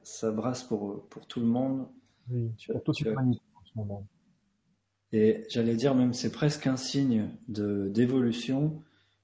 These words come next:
Speaker 1: que d'accepter de se faire chahuter, parce que ça veut dire que, qu'on lâche un peu prise, qu'on, qu'on accepte de se laisser couler, euh,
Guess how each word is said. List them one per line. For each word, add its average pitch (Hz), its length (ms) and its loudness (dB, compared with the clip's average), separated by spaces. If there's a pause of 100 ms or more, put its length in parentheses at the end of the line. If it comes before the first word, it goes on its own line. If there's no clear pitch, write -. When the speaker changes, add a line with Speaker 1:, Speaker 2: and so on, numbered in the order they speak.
(160)
Speaker 1:
que 113 220 6
d'accepter 117 600 2
de 147 60 -6
se - 120 -6
faire 117 240 -6
chahuter, 113 480 0
parce 110 220 -4
que - 60 -14
ça 113 160 -2
veut 107 120 0
dire 120 280 -8
que, 104 420 -4 (640)
qu'on 113 140 2
lâche 123 340 4
un 113 60 0
peu 113 160 -2
prise, 143 320 -2
qu'on, 110 600 0
qu'on 117 180 0
accepte 123 360 2
de 117 80 4
se - 180 -4
laisser 113 380 0
couler, 120 380 0
euh, 98 260 -4